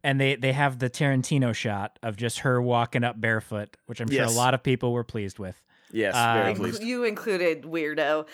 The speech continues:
Speaker 1: Well,
Speaker 3: I
Speaker 1: I,
Speaker 3: actually
Speaker 1: I'm into
Speaker 3: saw
Speaker 1: one of those two things. <laughs>
Speaker 3: Okay. I saw this scene having not seen this movie yet because people were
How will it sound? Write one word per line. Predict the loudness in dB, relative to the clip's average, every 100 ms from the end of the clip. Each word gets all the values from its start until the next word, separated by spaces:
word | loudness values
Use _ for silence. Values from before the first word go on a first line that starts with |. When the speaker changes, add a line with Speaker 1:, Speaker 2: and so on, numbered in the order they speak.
| -10
Speaker 1:
Well, | 2
Speaker 3:
I | 4 4
Speaker 1:
I, | 2 -6 -8 0
Speaker 3:
actually | 2 4 6
Speaker 1:
I'm | 8
into | 8 10
Speaker 3:
saw |
Speaker 1:
one | 8
of | 8
those | 2 0
two | -2
things. | -2 -8 -10 -10 -4
<laughs> |
Speaker 3:
Okay. | -2 0 2 0 -2 -16 -4
I | 0 2 0
saw | -2 2 2 2 2 -2 -6 _ _
this | -6 -6 -6
scene | -10 -12 -8 -8 -8 -10 -14 -18 _ _ _ -20 -10
having | -2 0 0 -4 -4 0
not | 0 0 -4
seen | -10 -12 -8
this | -8 -8
movie | -10 -10 -8
yet | -4 0 0 -2
because | -4 -6
people | -6 -8 -8 -8 -10
were | -4 -2 0 -2 -6